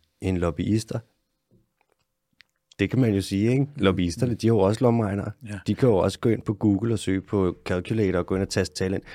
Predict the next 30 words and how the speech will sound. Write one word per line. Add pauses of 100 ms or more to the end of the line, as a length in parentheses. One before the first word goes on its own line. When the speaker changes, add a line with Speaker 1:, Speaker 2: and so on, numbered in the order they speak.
(100)
Speaker 1:
Og
det
er
ikke
fordi,
at
de
sidder
der (380)
og (380)
er, (220)
øh, (420)
et, (100)
et, (140)
hvad
siger
man,
fører
ordet
for
nogen,
der
ligesom
skal
tjene
penge
på
at
skade
klimaet.